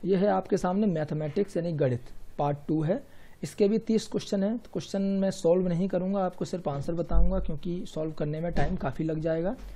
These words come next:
क्वेश्चन नंबर थर्टी वन है जो, एक बीकर के तीन बट्टे सात भाग में पानी है और बीकर को ऊपर तक पानी से भरने के लिए सोलह लीटर पानी की आवश्यकता है,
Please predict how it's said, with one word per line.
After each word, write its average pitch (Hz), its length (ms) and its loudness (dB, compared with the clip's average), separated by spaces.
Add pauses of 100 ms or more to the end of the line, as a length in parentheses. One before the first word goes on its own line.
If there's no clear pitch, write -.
(460)
क्वेश्चन 208 260 -2
नंबर 208 300 2
थर्टी 156 320 -2
वन 175 180 0
है 170 120 0
जो, 196 200 0 (680)
एक 208 200 4
बीकर 190 340 4
के 208 180 2
तीन 214 260 2
बट्टे 190 220 2
सात 190 480 -2
भाग 156 260 2
में 175 160 0
पानी 151 360 -2
है 117 180 -6 (200)
और 160 100 -2
बीकर 147 440 2
को 202 240 -2
ऊपर 170 340 2
तक 196 220 -2
पानी 170 280 0
से 151 120 -4
भरने 151 320 -4
के 156 100 -6
लिए 175 160 -2
सोलह 170 340 -2
लीटर 185 360 0
पानी 151 380 -2
की 185 120 -4
आवश्यकता 143 540 -2
है, 120 200 -2